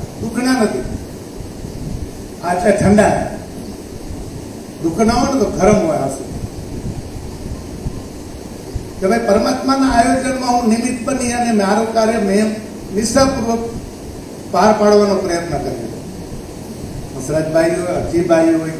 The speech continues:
કે આખી ભારતભરમાં જે જે સમાજોમાં હું ગયો, જ્યાં પરિવારમાં ગયા,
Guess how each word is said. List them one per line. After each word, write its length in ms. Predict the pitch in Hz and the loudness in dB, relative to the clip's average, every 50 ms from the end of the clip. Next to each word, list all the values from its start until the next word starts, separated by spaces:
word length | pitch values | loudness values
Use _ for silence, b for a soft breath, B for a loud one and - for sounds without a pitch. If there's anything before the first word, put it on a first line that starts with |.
| - - | -6 0
કે 120 | 226 233 247 254 - | 2 2 2 2 2
આખી 340 | 202 190 175 - 208 208 | 0 0 6 6 6 6
ભારતભરમાં 680 | 226 214 175 185 185 180 180 180 180 180 175 170 156 - - - - - - - - - - - | 8 8 8 8 6 4 2 0 0 2 0 0 0 0 -6 -8 -10 -12 -12 -14 -14 -14 0 6
જે 100 | 185 208 | 8 8
જે 140 | 214 - - - | 8 8 4 4
સમાજોમાં 580 | - 214 214 214 214 202 208 208 202 202 190 | 6 6 8 8 8 8 8 8 8 6 6
હું 140 | 185 185 185 - - | 6 6 6 8 8
ગયો, 200 | 196 202 - - - - - - - - - - | 8 10 10 8 2 0 -6 -8 -8 -6 -2 4
જ્યાં 260 | - 196 208 208 202 | 6 8 8 8 6
પરિવારમાં 560 | 208 220 226 240 233 233 220 220 214 190 - - | 4 4 4 6 8 8 8 8 6 4 4 4
ગયા, 240 | 339 339 - - | 4 4 4 2